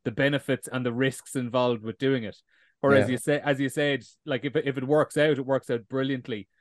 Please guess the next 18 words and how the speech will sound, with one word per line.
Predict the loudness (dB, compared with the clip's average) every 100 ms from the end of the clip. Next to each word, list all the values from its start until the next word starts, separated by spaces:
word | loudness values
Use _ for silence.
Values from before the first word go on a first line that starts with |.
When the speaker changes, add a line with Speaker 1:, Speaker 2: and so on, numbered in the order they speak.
| _ _ _ 2
Speaker 1:
But | 4 2 -2 _ _
what's | -4 -2
Speaker 2:
Yeah. | -2
Speaker 1:
just | -2
fascinating, | 2 2 2 0 0 0 -2
Birch, | 0 0 -2
is | -6 -6 -2
that | 0 -2 -4 -18 _ _ _ _ _ -2
if | 0
there's | 0 0
a | 0
couple | 0 2
of | 4
early | 4 4 2
injuries | 0 -2 -2 -2
in | -4 -6
key | -4 0
areas, | 2 2 0 -2 -4